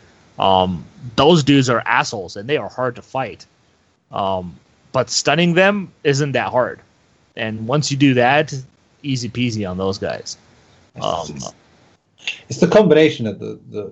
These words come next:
Speaker 2: all the powers that, that makes it, I think, you know, from the, you know, the arrows to the axe to the chains to the fist it, and the shield even, you know, it's just the fact you can combine them in so many different ways, and
Speaker 1: Yeah.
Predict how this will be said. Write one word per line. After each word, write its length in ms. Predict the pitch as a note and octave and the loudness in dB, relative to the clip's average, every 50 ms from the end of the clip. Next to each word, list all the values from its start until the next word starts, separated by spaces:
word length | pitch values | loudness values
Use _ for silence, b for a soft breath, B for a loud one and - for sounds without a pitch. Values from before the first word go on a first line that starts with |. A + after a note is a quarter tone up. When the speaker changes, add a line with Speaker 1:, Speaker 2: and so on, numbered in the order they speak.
| - | -12
Speaker 2:
all 160 | - A#2 A2+ A2 | -10 -8 -8 -8
the 100 | G#2+ G2+ | -8 -8
powers 440 | - A2 G#2 G2+ G2 F#2+ F#2+ - - | -4 -2 0 0 0 -2 -4 -6 -6
that, 260 | A2+ A2+ - - - | -4 -4 -4 -4 0
that 220 | A2 A2 - - F#2 | 0 0 0 0 0
makes 380 | A#2+ A2+ A2+ G#2+ - - - | 0 2 2 0 0 -4 -4
it, 100 | - - | -2 -2
I 80 | E2+ F2 | -2 -4
think, 320 | F2 - G2+ G2+ - - - | -4 -4 -4 -4 -6 -8 -8
you 100 | A2 G2 | -6 -6
know, 160 | G2 G2 G2 | -4 -4 -4
from 220 | - - G2 G2 G2 | -4 -2 0 0 0
the, 160 | G2 G2 G2 - - | 0 -2 -4 -2 0
you 120 | A2 G2+ | 2 4
know, 100 | F#2+ F#2 | 4 4
the 160 | F#2+ F#2+ E2 G2+ | 4 4 4 6
arrows 460 | G#2+ A2 G#2+ G#2+ G#2+ G#2+ G#2+ G#2 G#2 - | 6 8 8 8 8 8 6 4 0 -2
to 120 | - A2 | -4 -2
the 240 | F#2+ F#2+ F#2+ F2 - F#2 | 0 0 0 0 2 2
axe 400 | G#2+ G#2+ G#2+ - - - - - | 2 2 2 -2 -6 -16 -14 -8
to 140 | - G2 F#2 | -4 -4 -4
the 160 | G2 G2 G2 - - | -4 -4 -8 -8 -10
chains 480 | - - - A2+ A2 G#2+ G#2+ G#2+ G#2 - | -6 0 2 4 4 6 4 4 2 0
to 100 | - - | -2 -2
the 120 | G2 - - | -2 -2 0
fist 380 | - - A#2 B2 A2+ - - | 2 4 4 4 2 -2 -4
it, 180 | - F#2+ - - | -6 -6 -6 -6
and 180 | - A2 G#2 G2+ | -10 -8 -8 -8
the 60 | G2+ | -6
shield 340 | G#2+ - C3 D3 C#3+ G#2+ G2 | -2 0 2 2 2 2 0
even, 320 | F#2+ G2 G2+ G2 G2 G#2+ G#2+ | -2 -4 -6 -8 -12 -12 -10
you 100 | A2+ A2 | -6 -4
know, 100 | G2+ F#2 | -2 -2
it's 380 | F#2 - C2+ - - _ _ _ - | -2 -2 -4 -6 -8 _ _ _ -2
just 380 | B2 G#2 - - - - - _ _ _ _ _ B B B B B | 0 0 -2 -2 -14 -20 -20 _ _ _ _ _ B B B B B
the 80 | D#3+ C#3+ | -2 2
fact 180 | C#3+ C#3+ C#3 | 2 2 2
you 120 | B2+ A#2+ A2+ | 2 -2 -4
can 180 | - - A#2 | -6 -8 -8
combine 380 | A2 - C3 A#2 B2+ B2+ C3+ C3 | -4 -2 0 4 4 4 6 4
them 100 | A#2+ A2 | 4 2
in 100 | G#2+ G#2 | 0 -2
so 140 | - - A#2 | -2 -2 -2
many 120 | A#2+ A2+ | -2 -4
different 360 | G#2 G#2+ G#2+ - - A2+ - | -4 -6 -6 -8 -8 -10 -8
ways, 500 | - G2 F#2+ F#2+ F#2+ G2+ G#2 G#2 - - | -6 -4 -4 -4 -6 -6 -10 -12 -16 -14
and 440 | - - - - - C3 - - - _ _ _ - | -12 -12 -10 -10 -12 -14 -18 -20 -20 _ _ _ 0
Speaker 1:
Yeah. 240 | D3 D3+ C#3 A2+ | 2 2 2 0